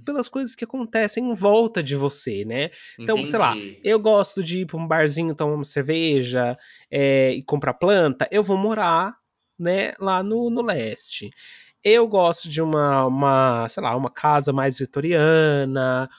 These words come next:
Speaker 1: umas ruas mais arborizadas, eu tenho muito dinheiro, talvez eu vou morar no oeste. É,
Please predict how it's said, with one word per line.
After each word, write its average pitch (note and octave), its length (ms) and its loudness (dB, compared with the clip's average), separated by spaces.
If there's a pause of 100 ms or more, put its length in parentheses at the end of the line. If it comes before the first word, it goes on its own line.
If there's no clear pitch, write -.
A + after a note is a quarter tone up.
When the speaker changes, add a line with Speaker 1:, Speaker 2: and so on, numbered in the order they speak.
(260)
Speaker 1:
umas C#3+ 300 -2
ruas C#3+ 280 -2
mais C3+ 240 -2
arborizadas, C3 1600 0
eu D3 100 2
tenho E3+ 440 0
muito D#3 300 0
dinheiro, C#3+ 800 0
talvez C#3+ 280 -2
eu C#3+ 60 -4
vou D3 80 -2
morar D3+ 280 -4
no G3 120 -4
oeste. B2+ 760 -4 (560)
É, C#3 640 0